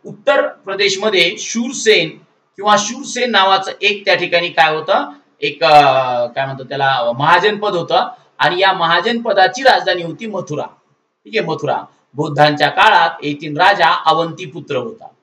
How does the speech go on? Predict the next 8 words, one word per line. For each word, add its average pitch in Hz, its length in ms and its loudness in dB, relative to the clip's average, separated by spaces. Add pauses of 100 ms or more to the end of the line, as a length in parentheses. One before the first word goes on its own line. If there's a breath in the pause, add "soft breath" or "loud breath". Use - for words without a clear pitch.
(300)
ठीक 214 120 -10
आहे, 170 100 0
बुद्धाच्या 143 500 -2
समकालीन 151 560 -2
अवंतीपुत्र. 143 760 -4 (380 soft breath)
यालाच 185 360 2
काही 202 280 2
इतिहासकाराने 180 880 0